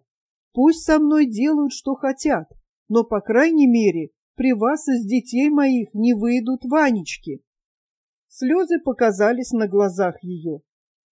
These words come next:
«Пока вы сами с ними, этого не может быть», возразил ей Костин.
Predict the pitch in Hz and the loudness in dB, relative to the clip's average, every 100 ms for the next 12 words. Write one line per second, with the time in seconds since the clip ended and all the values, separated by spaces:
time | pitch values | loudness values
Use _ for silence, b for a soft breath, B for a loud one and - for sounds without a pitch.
0 | _ - 254 320 330 311 - 330 330 262 | _ -2 0 0 0 0 0 0 4 2
1 | - 277 330 247 170 226 277 277 254 247 | 2 2 4 4 2 -2 -2 0 4 4
2 | 247 254 226 180 165 170 175 - - - | 6 6 2 0 -4 -4 -6 -8 -16 -4
3 | 202 220 208 196 165 233 277 196 208 214 | 0 0 0 -2 -2 -2 -2 -2 -6 -4
4 | 208 175 - 170 147 | -4 -4 -6 -12 -12